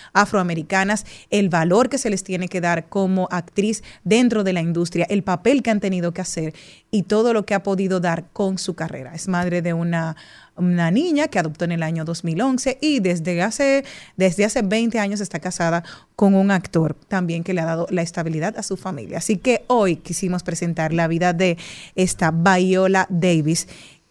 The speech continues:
que nació el once de agosto de mil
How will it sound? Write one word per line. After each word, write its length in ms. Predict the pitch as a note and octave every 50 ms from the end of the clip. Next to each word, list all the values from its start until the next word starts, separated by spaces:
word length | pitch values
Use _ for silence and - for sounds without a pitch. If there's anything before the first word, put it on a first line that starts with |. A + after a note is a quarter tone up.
| _ _
que 340 | - - B3 A3+ F#3+ F3+ - -
nació 500 | F#3 F#3 F#3+ - - A#3 A#3 A#3 A#3 -
el 180 | A3 A3+ A3+ -
once 320 | - C4 C#4+ D#4 - - C#4+
de 80 | B3+
agosto 440 | A3+ G3 G3+ G#3+ G#3+ - - A3+ G3+
de 260 | F#3 F#3 F3 G3+ F#3+
mil 460 | F#3+ G3+ G#3 A#3 C4 D4 D#4 D#4+ D4+